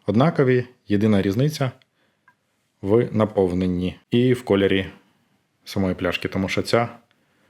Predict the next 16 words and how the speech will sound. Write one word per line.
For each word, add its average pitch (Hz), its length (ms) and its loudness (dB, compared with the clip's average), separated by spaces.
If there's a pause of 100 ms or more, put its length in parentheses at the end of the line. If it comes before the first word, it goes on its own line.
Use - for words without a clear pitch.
(140)
вона 92 180 -2
світла, - 340 -2
прозора, 117 520 2
а 92 80 -4
ця 117 240 0
темніша. 92 680 -2 (2000)
Гленфарклас 143 680 4
дуже 127 240 4
відома 160 300 4
дистилерія, 127 460 6
і 117 60 6
вона 110 440 6
з'являється 104 600 4
в 95 300 4 (340)
багатьох 104 460 0
фільмах. 156 580 0